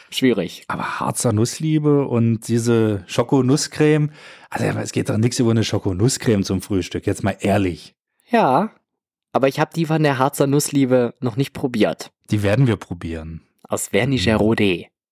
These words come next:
Speaker 2: Wernigerode,
Speaker 1: Wie du
Speaker 2: genau.
Speaker 1: immer
Speaker 2: So
Speaker 1: so
Speaker 2: sagen
Speaker 1: schön
Speaker 2: wir ja immer
Speaker 1: Genau.
Speaker 2: gerne, weil es klingt einfach so ein bisschen französischer. Und, äh, wir haben ja Herrn Wieker sogar schon mal vor dem Mikro gehabt.
Speaker 1: Hm,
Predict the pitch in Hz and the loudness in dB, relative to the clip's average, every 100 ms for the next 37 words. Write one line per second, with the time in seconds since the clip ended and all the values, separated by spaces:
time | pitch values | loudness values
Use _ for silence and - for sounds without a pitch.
0 | - - 127 113 104 98 90 82 85 113 | -10 -2 2 2 0 -4 -6 -8 -2 2
1 | 104 95 101 101 107 107 104 107 104 101 | 2 2 2 4 2 2 0 -2 -2 0
2 | 113 110 104 123 117 104 98 98 101 98 | 0 2 2 2 4 2 2 0 0 -4
3 | - - - - _ 156 - 202 - 135 | -10 -20 -20 -20 _ -6 0 0 0 -2
4 | - 135 135 120 117 120 107 104 95 95 | -2 -2 -2 -2 -2 -2 -2 -4 -2 -4
5 | 92 82 87 107 _ _ _ _ _ - | -2 -4 -6 -10 _ _ _ _ _ -2
6 | 110 107 110 98 98 113 165 123 113 196 | 0 0 -2 -4 -2 0 2 2 2 0
7 | 175 131 127 123 147 135 135 151 175 196 | 0 0 0 0 0 -2 0 0 -2 -2
8 | 117 87 80 _ - 208 120 87 92 160 | -4 -4 -6 _ -2 0 0 -2 -2 -2